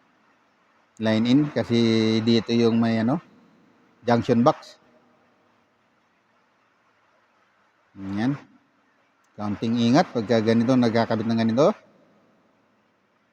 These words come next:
Kailangan mo lang ng electrical plier. Yan, plier po ang tawag dito sa Plies, hindi plies. Plier po yan.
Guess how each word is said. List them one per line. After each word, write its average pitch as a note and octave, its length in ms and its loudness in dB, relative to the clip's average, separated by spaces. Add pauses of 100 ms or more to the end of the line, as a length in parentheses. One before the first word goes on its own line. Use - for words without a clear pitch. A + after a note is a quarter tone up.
(2250)
Kailangan A#2 420 2
mo A#2+ 60 4
lang B2 240 4
ng A#2+ 160 4 (240)
electrical C3 560 0 (880)
plier. C3 480 4 (320)
Yan, A#2 240 -4
plier B2+ 400 2
po B2 160 -6
ang B2+ 80 -2
tawag A#2 320 2
dito A#2 240 -4
sa A2+ 260 -2 (260)
Plies, C3 480 0
hindi A2+ 240 -4
plies. - 480 -2 (1120)
Plier A#2+ 480 4
po - 160 -10
yan. A2+ 240 -2